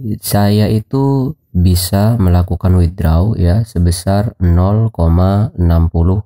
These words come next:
U S dollar. Dan di sini langsung masuk ya, teman-teman. Kemarin itu saya deposit sebesar dua puluh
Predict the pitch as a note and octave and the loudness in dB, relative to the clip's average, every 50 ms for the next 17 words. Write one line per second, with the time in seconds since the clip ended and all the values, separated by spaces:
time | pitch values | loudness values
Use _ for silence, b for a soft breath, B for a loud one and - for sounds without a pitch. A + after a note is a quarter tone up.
0 | _ _ - D#2 - - D#2+ D#2+ - - D#2 D#2 D#2 D#2+ E2 D2 D2+ E2 - _ | _ _ -6 -4 -2 -2 -2 -2 -2 -2 -2 0 2 2 0 0 -2 -6 -8 _
1 | _ _ _ F#2 G#2 G2 F#2 F#2 F#2 F2+ - - G2 F#2 G#2 B2 D3 D#3 B2 G#2 | _ _ _ -2 0 2 2 0 0 -2 0 -2 0 0 2 2 2 2 2 2
2 | F#2+ F#2+ F#2 F2+ - G2 F#2 F#2 F#2 F2 E2+ E2 D#2+ - B2 B2+ B2 - F2 F#2 | 0 0 -2 -2 0 0 0 2 2 2 0 0 -2 -2 -4 -4 -2 -2 0 0
3 | G#2+ - - - F2+ F2 F2 F2 F2 F2 F#2 G#2+ A#2+ - - G2 G2 G2 G2 G2 | 0 0 0 0 0 0 0 0 0 0 0 0 -2 -2 -2 -2 -2 0 0 0
4 | A2 G2+ G#2 G#2+ G2 F2+ - - _ _ B2 B2+ C3 C3 B2+ - - - F#2+ F#2+ | -2 -2 -2 -2 -2 -2 -4 -8 _ _ -4 -2 -2 -2 -4 -4 -2 -2 0 0
5 | F#2+ F#2+ G2 G2+ G#2 G#2+ G#2+ G#2+ G#2+ G#2+ G#2+ G#2+ G#2+ G#2+ G2 F#2 G2 F#2+ F2+ - | 0 0 0 0 0 2 2 2 2 2 2 2 0 0 -2 -2 -2 -4 -2 -2
6 | - E2+ E2+ E2 - - G#2 G#2 G#2 - - - E2+ F2 E2+ E2+ - - - F#2 | 0 0 0 -2 -2 -4 -4 -4 -4 -8 -6 -4 0 0 0 0 -2 -2 -2 -2
7 | F#2+ G2 G2 F#2+ G2+ - E2+ F2 E2+ E2+ E2 - - F2+ F2+ F#2+ G2 | -2 -2 -4 -6 -4 -2 0 2 2 0 -2 -2 -2 -2 0 -2 -2